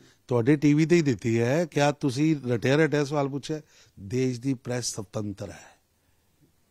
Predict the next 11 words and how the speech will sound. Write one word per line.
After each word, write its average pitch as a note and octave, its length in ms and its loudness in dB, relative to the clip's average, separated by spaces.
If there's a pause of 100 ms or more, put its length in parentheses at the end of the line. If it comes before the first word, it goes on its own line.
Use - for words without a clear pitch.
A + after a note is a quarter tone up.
(340)
ਮੀਡੀਆ C#3 360 4
ਸੁਤੰਤਰ A#2 640 -2
ਹੈ, - 240 -14 (800)
ਲੇਕਿਨ A#2 560 -6 (2000)
ਜਿਨ੍ਹਾਂ A#2+ 380 0
ਲੋਕਾਂ A2+ 380 -2
ਨੇ, A#2+ 300 -2 (840)
ਜਿਨ੍ਹਾਂ C3 320 0
ਦਾ B2+ 200 -4
ਇਤਿਹਾਸ A#2+ 680 2
ਹੈ C3+ 80 0